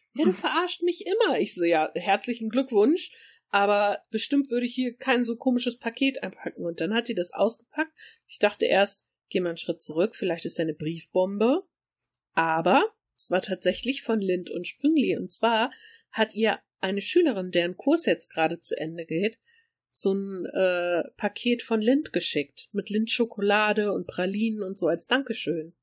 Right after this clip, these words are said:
Speaker 2: Voll
Speaker 1: Ist das
Speaker 2: cool.
Speaker 1: nicht süß?
Speaker 2: Das ist süß.
Speaker 1: Total toll.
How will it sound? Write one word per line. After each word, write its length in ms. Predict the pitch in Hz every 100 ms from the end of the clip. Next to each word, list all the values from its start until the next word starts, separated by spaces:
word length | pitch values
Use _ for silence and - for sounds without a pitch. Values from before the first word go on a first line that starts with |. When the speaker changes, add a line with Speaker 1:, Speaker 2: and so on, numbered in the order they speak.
| _ _ _ _ _ _ _ _ -
Speaker 2:
Voll 400 | - 190 165 156 -
Speaker 1:
Ist 160 | 185
das 120 | 240 277
Speaker 2:
cool. 120 | 196
Speaker 1:
nicht 320 | 147 156 -
süß? 640 | 226 233 254 339 - - - _ _ _ -
Speaker 2:
Das 220 | 170 294
ist 200 | 392 -
süß. 380 | 214 226 151 151
Speaker 1:
Total 440 | 233 240 247 247
toll. 580 | 247 247 214 175 165